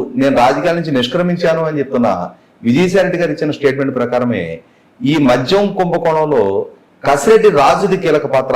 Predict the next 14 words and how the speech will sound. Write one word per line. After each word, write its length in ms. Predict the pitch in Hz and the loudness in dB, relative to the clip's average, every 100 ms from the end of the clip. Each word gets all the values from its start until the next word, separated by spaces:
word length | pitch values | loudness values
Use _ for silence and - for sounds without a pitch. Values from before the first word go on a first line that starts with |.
| 120 | 2
అని 100 | 120 | 0
చెప్పని 340 | 113 117 110 85 80 _ _ _ _ _ _ _ _ _ - | -2 -4 -4 -8 -12 _ _ _ _ _ _ _ _ _ -4
అత-, 220 | 123 113 135 | -2 0 0
ఆయన 160 | 139 - | 2 0
ప్రస్తావించడం 460 | 127 156 147 135 113 | 0 0 0 0 -2
జరిగింది. 300 | 85 82 80 - - - _ - 120 | -2 -6 -12 -14 -20 -20 _ -6 -2
అంతకు 280 | 143 202 175 | 0 0 0
ముందే 220 | 185 208 208 | 2 4 4
మనకి 300 | 180 143 139 113 120 120 _ _ - 107 | 2 0 0 0 -2 -6 _ _ -6 2
న్యూస్ 200 | 143 196 - | 2 2 2
పేపర్లో 320 | 190 180 170 165 | 2 2 0 0
కూడా 100 | 160 | 0
బ్యానర్ 220 | 127 135 143 | 0 2 2
ఐటమ్గా 240 | 139 135 | 2 2